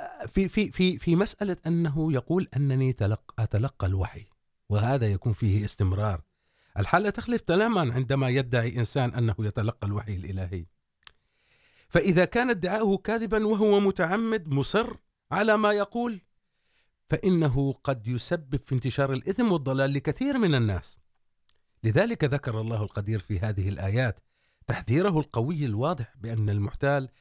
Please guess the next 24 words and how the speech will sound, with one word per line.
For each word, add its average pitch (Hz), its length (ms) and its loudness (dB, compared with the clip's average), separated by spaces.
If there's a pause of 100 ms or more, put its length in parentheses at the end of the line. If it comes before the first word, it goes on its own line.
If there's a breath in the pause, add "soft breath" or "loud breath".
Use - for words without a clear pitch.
(180)
لن 165 400 2
يفلت 135 640 0 (600)
من 113 300 4
غضبه 95 680 -2 (160)
وعقابه. 107 640 0 (880)
ومنذ 196 420 2
وقت 226 320 -4 (200)
الرسول 160 500 0
صلى 113 260 -2
الله 98 200 -6
عليه 87 200 -6
وسلم، 80 460 -10 (600)
كما 233 220 2
قلنا، 202 360 2
ظهر 214 340 -2
الكثير 185 460 -4
من 117 200 0
الكذابين 90 680 -8
الذين 175 440 2 (220 soft breath)
ادعوا 139 400 -2
أنهم 117 300 0
تلقوا 101 380 -6
الوحي 92 260 -6
الإلهي، 85 460 -10